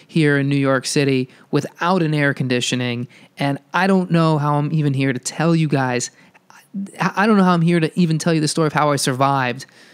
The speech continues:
because i-, for anybody listening who has been to New York in the summer or has lived through a New York summer, you know, come June,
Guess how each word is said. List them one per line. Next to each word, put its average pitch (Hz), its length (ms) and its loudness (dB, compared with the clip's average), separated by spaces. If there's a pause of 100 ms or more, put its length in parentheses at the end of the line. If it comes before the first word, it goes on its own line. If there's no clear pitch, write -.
(120)
because 147 460 0 (240)
i-, - 180 -8
for 175 140 -2
anybody 214 380 4
listening 196 540 2
who 170 260 2
has 151 140 0
been 165 260 0
to 185 60 4
New 175 100 2
York 170 300 0
in 165 80 0
the 160 80 0
summer 160 460 0 (260)
or 143 120 0
has 131 160 -2
lived 165 340 0
through 165 160 0
a 156 40 0
New 156 100 0
York 156 300 0
summer, 151 420 0 (340)
you 165 120 2
know, 214 600 2 (260)
come 180 480 2 (460)
June, 202 800 2